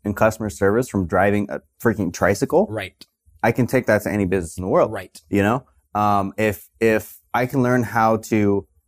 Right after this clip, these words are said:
Speaker 1: um, be ambitious, be dedicated, and sit through, you know, dozens of appointments without sales, I can s-,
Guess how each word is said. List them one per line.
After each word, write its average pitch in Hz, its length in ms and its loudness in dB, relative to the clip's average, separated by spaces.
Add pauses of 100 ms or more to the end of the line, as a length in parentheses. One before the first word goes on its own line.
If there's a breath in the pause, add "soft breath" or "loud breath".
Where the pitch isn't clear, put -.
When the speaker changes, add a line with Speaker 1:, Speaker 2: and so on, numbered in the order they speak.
(140)
Speaker 1:
um, 101 440 2
be 120 160 2
ambitious, 107 500 0
be 113 200 0
dedicated, 98 680 0 (300)
and 98 180 -2
sit - 340 2
through, 107 480 0
you 101 100 -4
know, 90 220 0
dozens 117 280 2
of 107 100 2
appointments 113 540 0
without 92 300 -2
sales, 131 480 0 (440)
I 135 100 2
can 113 320 0
s-, - 140 -18